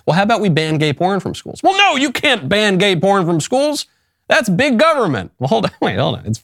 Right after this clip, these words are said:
big government when we ban good things. Or it's, it's big government when we ban bad things, but it's not big government when we ban good things? That doesn't make a lot of sense to me. No, it's authoritarian. What do you mean authoritarian? You mean wielding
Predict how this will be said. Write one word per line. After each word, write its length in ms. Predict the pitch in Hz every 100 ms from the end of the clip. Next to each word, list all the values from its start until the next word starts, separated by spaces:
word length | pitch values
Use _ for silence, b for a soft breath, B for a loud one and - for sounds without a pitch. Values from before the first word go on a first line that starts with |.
| 120
big 160 | 165
government 260 | 185 175 165
when 80 | 120
we 80 | 98
ban 560 | 92 107 120 120 120 - _ _ _ _ _ _ _ _ _ _ _ -
good 240 | 143 175 127
things. 600 | 98 85 85 95 - - _ _ _ _ _
Or 80 | 147
it's, 100 | 147
it's 200 | - 151
big 300 | 160 151 214
government 320 | 220 202 175
when 100 | 160
we 100 | 143
ban 360 | 123 131 143 123
bad 300 | 135 151 143
things, 240 | 95 92
but 140 | - 107
it's 100 | 110
not 300 | 101 131 -
big 160 | 165
government 340 | 160 151 160 113
when 140 | 107
we 80 | 98
ban 300 | 92 113 98
good 260 | 107 101 131
things? 240 | 175 180
That 140 | 175 214
doesn't 220 | 185 98
make 140 | 82 -
a 20 |
lot 160 | 78
of 80 | 78
sense 200 | - 87
to 60 | -
me. 80 | 123 B -
No, 140 | 339
it's 140 | 311 240
authoritarian. 1120 | 220 285 311 302 269 - 285 330 254 135 98
What 80 | 165
do 40 |
you 40 | 247
mean 160 | 269
authoritarian? 560 | 180 - 92 78 85 -
You 60 | 117
mean 340 | 139 135 127 _ _ _ _ _ _ _ -
wielding 640 | 95 120 135 151 165 156